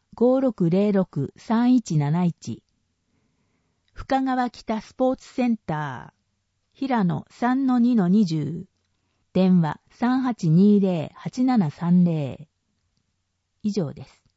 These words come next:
対象、区内在住在勤の方、学生は種目の制限あり。費用、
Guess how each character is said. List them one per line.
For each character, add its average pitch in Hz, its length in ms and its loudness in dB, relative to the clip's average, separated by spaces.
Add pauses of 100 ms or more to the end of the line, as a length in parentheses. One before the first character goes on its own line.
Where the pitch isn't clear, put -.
(1300)
対 208 240 -2
象、 196 640 -6 (400)
区 285 120 -2
内 262 260 2
在 208 280 0
住 220 300 0
在 208 280 0
勤 214 260 4
の 196 100 4
方、 170 380 -6 (460)
学 175 220 -4
生 247 260 -2
は 240 120 -4
種 214 160 2
目 226 200 2
の 240 140 4
制 220 280 0
限 185 300 0
あ 156 80 -4
り。 - 220 -12 (880)
費 262 160 0
用、 180 400 -2